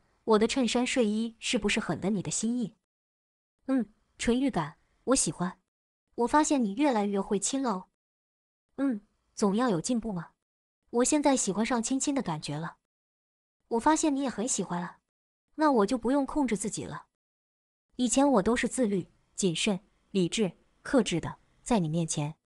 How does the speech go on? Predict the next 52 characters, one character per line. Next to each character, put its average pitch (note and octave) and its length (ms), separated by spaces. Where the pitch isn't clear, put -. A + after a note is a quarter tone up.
这 D#4 140
些 D4 180
都 D4 140
要 C4+ 160
统 G3 180
统 G3+ 180
抛 A#3+ 240
掉 A3+ 200
了。 D3 180
顾 D4 160
从 B3 180
心， C#4 300
你 A3 140
做 C4+ 140
自 C4+ 140
己 F#3 120
就 A3+ 120
好 D3 200
了。 D#3+ 140
来， F3 260
再 C#4 140
亲 D4 280
一 G#3+ 60
下。” - 300
顾 D4+ 160
南 A#3 180
亭 A3+ 180
一 A#3+ 80
边 B3 220
亲， C#4 320
一 C4 100
边 C4 220
不 F#3+ 120
忘 A#3 200
问 F3 160
：“怎 G3 120
么 D#3 100
样？ F3+ 260
对 C#4+ 100
男 A#3 160
朋 A3+ 220
友 A#3 100
还 A3+ 160
满 F3+ 180
意 G3 140
吗 G3 200
？”“满 A3 240
意， C4 260
非 D#4+ 180
常 B3+ 220
满 F#3 220
意。 G3+ 240